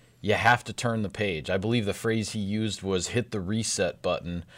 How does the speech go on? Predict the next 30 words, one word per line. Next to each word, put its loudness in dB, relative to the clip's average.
'cause 2
as 6
frustrating 4
as 2
the 0
loss 6
was, 4
you 0
have 0
chances 0
by 4
the -2
goal 2
line 2
and -2
you -2
lose -2
the -8
turnover -2
battle 2
and -2
all 10
of -2
these -2
other 4
things -4
that 2
went 0
into 2
it. 0